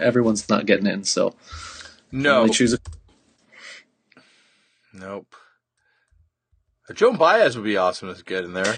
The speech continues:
Speaker 1: Yeah, Joan Baez, like, the select, like, the overall list isn't bad. There's probably only a few things on here that I'm going, "Okay, what, why, what's the point of this being on this
Speaker 2: Mm-hmm.
Speaker 1: list?"
Speaker 2: Mm-hmm.
Speaker 1: Like,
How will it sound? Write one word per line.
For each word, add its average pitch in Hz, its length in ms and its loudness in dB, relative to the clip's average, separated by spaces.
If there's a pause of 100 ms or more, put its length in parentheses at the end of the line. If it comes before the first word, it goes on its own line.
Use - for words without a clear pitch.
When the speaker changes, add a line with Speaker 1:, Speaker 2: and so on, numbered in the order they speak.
(140)
Speaker 1:
Yeah, 320 140 4
Joan 254 220 4
Baez, 247 200 4
like, 202 280 2
the 180 140 -4
select, 139 380 0
like, 175 160 0
the 160 100 2
overall 202 600 2
list 160 320 0
isn't 131 300 -6
bad. 117 380 0
There's 117 160 -10
probably 175 280 0
only 165 260 -2
a 113 80 -6
few 139 320 -2
things 117 280 -6
on 120 240 0
here 107 160 -4
that 95 140 -4
I'm 95 140 -10
going, 98 240 -4
"Okay, 98 180 -12
what, 113 340 -2
why, 107 500 2
what's 117 200 -12
the 95 80 -8
point 107 300 -2
of 87 80 -6
this 98 240 2
being 80 220 -10
on 73 140 -4
this 71 140 -6
Speaker 2:
Mm-hmm. - 100 -2
Speaker 1:
list?" 78 320 2 (240)
Speaker 2:
Mm-hmm. 90 220 -16 (240)
Speaker 1:
Like, 95 240 -2